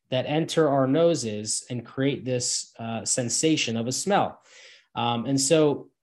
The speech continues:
when you have that damp, earthy, musty smell, these are particles being created that your be-, that your body is sensing. So, you know, that's a clear sign that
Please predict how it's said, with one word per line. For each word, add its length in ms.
when 320
you 120
have 280
that 300
damp, 460
earthy, 640
musty 500
smell, 720
these 200
are 80
particles 640
being 280
created 500
that 160
your 140
be-, 240
that 140
your 180
body 380
is 120
sensing. 540
So, 440
you 180
know, 140
that's 260
a 100
clear 320
sign 460
that 200